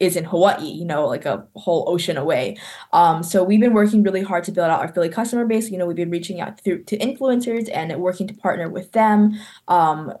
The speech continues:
and then we also recently ran, like, a free cupcake day promotion where we dropped off, like, cupcakes to whoever signed up for our mailing list. So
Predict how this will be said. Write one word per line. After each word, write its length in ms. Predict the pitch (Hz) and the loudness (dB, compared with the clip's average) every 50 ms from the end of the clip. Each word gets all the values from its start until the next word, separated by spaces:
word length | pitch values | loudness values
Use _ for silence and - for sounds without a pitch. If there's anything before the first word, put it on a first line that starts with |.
| _ | _
and 160 | - 185 190 190 | -2 0 0 0
then 140 | 185 190 | 0 0
we 140 | 190 190 - | -2 -4 -2
also 340 | - - 196 202 208 - 220 | 0 2 2 2 2 0 0
recently 320 | 202 208 214 208 202 190 | 0 0 -2 -2 -6 -4
ran, 220 | 185 175 165 165 170 | -2 -2 -2 -2 -2
like, 120 | 175 175 | -6 -8
a 60 | - 170 | -10 -8
free 180 | - - 170 | -6 -6 -6
cupcake 340 | 170 - 220 214 - 277 - 269 | -6 -6 -6 -6 -6 -4 -4 -2
day 100 | 254 247 | -2 -2
promotion 540 | 247 262 240 226 226 226 233 - 247 226 | -2 -2 -2 0 0 -2 -2 -2 -2 0
where 120 | 220 196 185 | 0 0 0
we 160 | 175 170 170 | 0 -2 -4
dropped 440 | 190 226 208 - 202 175 175 175 - - | -6 -8 -8 -4 -2 -2 -2 -2 -2 -2
off, 300 | 123 156 175 170 - - | 0 0 0 -2 -4 -8
like, 160 | - - 208 | -8 -8 -6
cupcakes 480 | - - - - - 269 240 233 - | -6 -6 -6 -4 -2 -2 -2 -2 -4
to 100 | - 220 | -4 -2
whoever 220 | 208 208 185 - 180 | 0 0 0 0 -2
signed 240 | 196 190 170 165 170 | -4 -4 -6 -6 -8
up 80 | 208 | -8
for 120 | - 160 151 | -6 -6 -6
our 60 | 180 | -2
mailing 340 | 185 202 220 226 226 226 220 | 0 2 2 2 2 2 2
list. 260 | 220 220 214 214 - | 0 0 -2 -2 -2
So 240 | 180 160 151 - | -4 -4 -4 -6